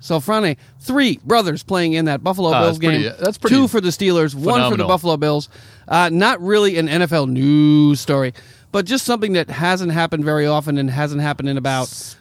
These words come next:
Speaker 1: you know, a hundred years, give or take.
Speaker 2: Yeah, pretty close to
Speaker 1: Uh,
Speaker 2: it.
Speaker 1: I just thought it was an exciting thing, probably for the family. They had the mother and the father in the stands during the game.
Speaker 2: Yeah.
Speaker 1: Uh, I just thought it was a really, really
Speaker 2: It was
Speaker 1: sort
Speaker 2: pretty
Speaker 1: of
Speaker 2: interesting.
Speaker 1: heartwarming story as the Steelers got their,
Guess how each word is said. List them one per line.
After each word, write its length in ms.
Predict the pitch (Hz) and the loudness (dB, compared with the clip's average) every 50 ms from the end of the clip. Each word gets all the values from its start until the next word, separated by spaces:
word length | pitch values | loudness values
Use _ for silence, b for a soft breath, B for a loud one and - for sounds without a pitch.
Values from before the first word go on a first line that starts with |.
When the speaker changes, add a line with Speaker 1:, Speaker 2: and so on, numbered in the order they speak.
| _ _ _ - | _ _ _ -2
Speaker 1:
you 100 | 151 151 | -2 0
know, 160 | 139 123 101 - _ - | 0 0 -4 -8 _ -8
a 100 | 139 139 | -6 -4
hundred 400 | 131 180 190 196 175 165 143 135 | 0 0 0 0 0 -2 -2 -2
years, 340 | 156 180 185 180 170 156 139 | -2 0 2 2 2 2 0
give 200 | 131 165 156 151 | 0 -2 -2 -2
or 80 | 143 | -2
take. 160 | 131 160 160 | -2 0 0
Speaker 2:
Yeah, 160 | 123 139 139 - | 2 2 0 0
pretty 200 | - 123 120 107 | -2 -4 -4 -4
close 320 | - - 156 190 170 - | -2 -2 0 0 0 -2
to 140 | - - 139 | 0 0 2
Speaker 1:
Uh, 120 | 139 117 - | 2 2 0
Speaker 2:
it. 60 | 131 - _ - | -4 -10 _ -12
Speaker 1:
I 120 | 127 165 196 | -6 -6 -4
just 160 | 214 214 196 | -4 -2 0
thought 140 | 226 214 196 | 0 2 2
it 40 | 180 | 2
was 120 | 170 160 | 0 0
an 60 | 170 160 | 0 -2
exciting 560 | 151 - - - 160 151 160 156 156 151 143 | -2 -4 -4 -2 -2 0 0 0 0 -2 -2
thing, 240 | - 165 151 143 131 | -2 -2 -2 -2 -2
probably 400 | - 147 151 156 156 147 151 147 | -4 -4 -2 -2 -2 -2 -4 -4
for 160 | - 147 131 | -2 -4 -6
the 80 | 131 | -6
family. 360 | - - 156 156 160 156 151 147 | -6 -4 -4 -2 -2 -2 -2 -2
They 100 | 139 139 | -2 -2
had 140 | 135 135 127 | -2 -2 -4
the 60 | 127 | -4
mother 260 | 135 147 151 147 143 139 | -2 -2 -2 0 -2 -2
and 80 | 135 | -4
the 40 | 127 | -4
father 300 | 117 147 143 143 139 131 | -2 -2 -2 0 0 -2
in 80 | 127 123 | -2 -4
the 80 | 120 | -6
stands 480 | 120 - 160 156 151 151 147 143 139 - b b b b b b b b - | -4 -4 -4 -2 0 0 -2 -2 -4 -6 b b b b b b b b 0
during 240 | 190 208 208 202 190 | 2 4 4 4 2
the 80 | 175 | 0
game. 400 | 151 160 160 151 151 147 143 139 - _ _ - | 0 0 0 0 0 -2 -4 -6 -8 _ _ -6
Speaker 2:
Yeah. 260 | 110 110 127 175 214 180 - _ - - - | -4 -2 0 0 -2 -4 -8 _ -18 -8 -4
Speaker 1:
Uh, 40 | 139 | -2
I 200 | 143 147 139 160 | -2 0 -2 -2
just 140 | 165 170 - | -4 -4 -2
thought 100 | 190 160 | 0 0
it 40 | 147 | 0
was 140 | 143 143 139 | 0 0 -2
a 60 | 135 | -2
really, 320 | 131 139 151 156 147 147 | -2 0 0 0 2 0
really 180 | 143 143 139 139 | 0 0 2 2
Speaker 2:
It 20 | |
was 80 | 220 165 | 2 2
Speaker 1:
sort 120 | 151 170 | 2 0
Speaker 2:
pretty 120 | - - 220 | 0 2 0
Speaker 1:
of 80 | 233 233 | 2 2
Speaker 2:
interesting. 300 | 208 208 180 - 180 180 | 2 2 4 2 2 2
Speaker 1:
heartwarming 120 | 175 135 | 0 -4
story 280 | - 180 170 165 160 143 | -2 0 0 2 2 0
as 140 | 143 143 143 | -2 -2 -2
the 80 | 147 | -4
Steelers 360 | 127 - - 170 160 156 139 | -4 -2 -2 0 0 0 -2
got 160 | 120 151 135 131 | -2 -4 -4 -2
their, 260 | 139 131 131 123 | -2 -2 -2 -4